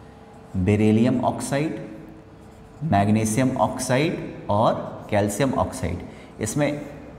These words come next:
एलिमेंट्स के और and ऑक्सीजन का रेशियो क्या है, one is to one,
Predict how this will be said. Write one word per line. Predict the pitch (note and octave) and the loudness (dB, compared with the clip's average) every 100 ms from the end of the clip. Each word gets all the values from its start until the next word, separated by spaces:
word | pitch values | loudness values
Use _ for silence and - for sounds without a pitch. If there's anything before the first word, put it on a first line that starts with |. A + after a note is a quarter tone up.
| - | -2
एलिमेंट्स | G#2 A2 A#2+ D3 - | 4 4 4 2 0
के | - C3 C3 - - - - - | -2 -2 -2 -6 -12 -14 -8 2
और | A2 | 2
and | A2 A2+ C3 - | 2 0 0 2
ऑक्सीजन | F#2 - - A#2+ B2+ C3+ | 0 0 0 2 2 0
का | B2+ | 0
रेशियो | G2+ G2+ - B2 | 2 0 0 -2
क्या | D#3 | -2
है, | D3 | 0
one | G2 | 0
is | G2 F#2+ | 0 -2
to | - | -2
one, | F#2+ | -2